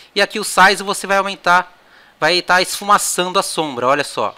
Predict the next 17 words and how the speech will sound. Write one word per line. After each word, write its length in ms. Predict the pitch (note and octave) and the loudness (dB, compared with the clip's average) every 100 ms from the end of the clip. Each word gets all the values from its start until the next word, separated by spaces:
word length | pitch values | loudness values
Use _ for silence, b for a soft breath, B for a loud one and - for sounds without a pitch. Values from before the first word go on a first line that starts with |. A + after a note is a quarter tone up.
| _ _ _ _ _ _ _ b b b b _ | _ _ _ _ _ _ _ b b b b _
Também 180 | D3 C#3+ | -8 -8
se 160 | - C#3+ | -8 -8
você 120 | D3+ | -8
exagerar 500 | C3+ C#3+ D#3+ D#3+ G3 | -4 -2 2 2 2
não 80 | G3 | 0
fica 200 | - G3 | -4 -2
legal. 480 | A3 F#3+ C#3 G2+ - _ | -2 2 2 2 -6 _
Então, 320 | C#3+ E3 F3+ | -10 -8 -8
ó, 160 | A2+ - _ _ _ | -10 -12 _ _ _
deixar 260 | - D3+ - | -18 -12 -12
aqui 140 | - | -12
como 120 | - F#3+ | -14 -16
se 60 | |
fosse 260 | - A3 - | -10 -10 -10
um 440 | A#3 G3+ E3+ C#3 | -12 -12 -10 -10
neonzinho, 680 | C3+ C#3+ C3+ B2 G#2+ A2+ G#2+ | -6 -6 -6 -10 -14 -16 -14
né? 240 | A2+ D3 | -6 -6